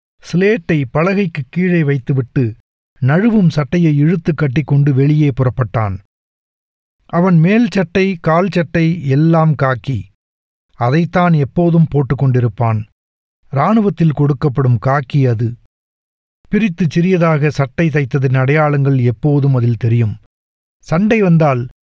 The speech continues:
சக மாணவர்கள் அவனிடம் அதைச் சொல்லி பரிகாசம் செய்வார்கள். அவர்கள் குரல் ஓங்க ஓங்க அவனுக்கு ஆத்திரம் வரும். கோபம் வந்தால் முகம் வீங்கும். வலப்பக்கத்திலிருந்து இடப்பக்கத்துக்கு வாய் கோண கோண இழுக்கும்.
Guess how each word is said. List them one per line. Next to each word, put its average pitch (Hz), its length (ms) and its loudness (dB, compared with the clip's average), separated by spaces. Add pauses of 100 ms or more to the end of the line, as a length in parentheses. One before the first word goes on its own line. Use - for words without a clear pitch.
(260)
சக 196 320 -2
மாணவர்கள் 170 760 0
அவனிடம் 156 460 0
அதைச் 139 280 -2
சொல்லி 151 240 0
பரிகாசம் 147 540 0
செய்வார்கள். 117 680 -2 (680)
அவர்கள் 170 540 0
குரல் 208 340 0
ஓங்க 180 420 2
ஓங்க 156 460 2
அவனுக்கு 139 420 -2
ஆத்திரம் 151 520 0
வரும். 120 300 -2 (720)
கோபம் 196 420 0
வந்தால் 151 500 0
முகம் 139 400 2
வீங்கும். 139 500 0 (760)
வலப்பக்கத்திலிருந்து 151 920 0
இடப்பக்கத்துக்கு 139 840 -2
வாய் 143 360 0
கோண 151 380 0
கோண 147 280 0
இழுக்கும். 127 600 -2